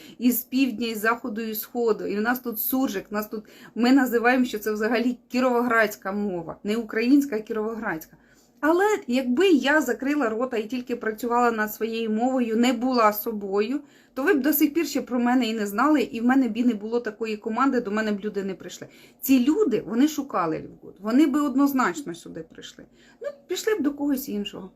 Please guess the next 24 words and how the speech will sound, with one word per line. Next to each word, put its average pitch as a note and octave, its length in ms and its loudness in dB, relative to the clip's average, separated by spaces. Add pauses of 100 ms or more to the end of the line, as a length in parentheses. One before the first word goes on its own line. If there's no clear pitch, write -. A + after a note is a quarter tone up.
до A3 160 0
того, E4+ 280 2
хто B3+ 220 -6
був A#3 220 -2
би G3+ 120 2
сміливіший, G#3 800 -6
розумієте? B3 460 0 (400)
От A3+ 220 -4
рівно E4 380 2
те A3 120 -6
ж - 60 -10
саме A#3+ 380 0
кажу F#3+ 340 -10
і G3 140 -6
вам. E3 280 -14 (260)
Починайте B3 920 -2
діяти G#3 500 -8
сьогодні. - 500 -16 (360)
Починайте C#4+ 840 2
бути A3+ 420 -6
справжніми. - 920 -10
Починайте A#3 640 -2
це A3+ 220 -10
транслювати. G3+ 800 -12